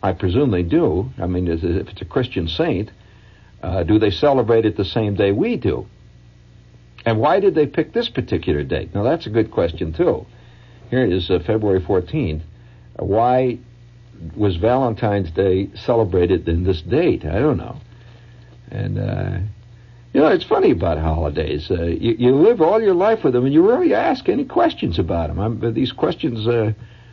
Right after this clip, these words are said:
just occurred to me. Why February fourteenth particularly?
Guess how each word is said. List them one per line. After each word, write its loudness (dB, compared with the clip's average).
just -2
occurred 2
to 0
me. -8
Why 2
February 2
fourteenth -2
particularly? -4